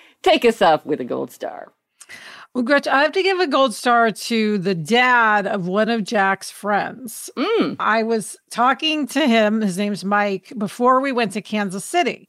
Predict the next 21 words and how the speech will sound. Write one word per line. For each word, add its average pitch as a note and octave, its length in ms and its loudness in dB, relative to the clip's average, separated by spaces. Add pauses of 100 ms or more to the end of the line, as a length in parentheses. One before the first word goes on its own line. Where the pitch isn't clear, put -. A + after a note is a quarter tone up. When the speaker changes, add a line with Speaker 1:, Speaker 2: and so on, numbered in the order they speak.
Speaker 1:
Mm. C#4+ 280 -2
Speaker 2:
And B3+ 500 2
he, A#3+ 420 -2
we A#3 120 0
were A3+ 100 2
talking B3 420 0
about C4 280 2
being A#3 200 2
on A#3+ 140 2
the B3 80 0
plane G#3 680 -2
during G#3 680 -2
covid G#3 540 0
and G#3+ 140 -2
the G#3+ 60 0
Delta G3+ 400 -2
variant G3 680 -2
and, F#3 320 -6
you G3+ 120 -6
know, G3 120 -2
how G3 260 -4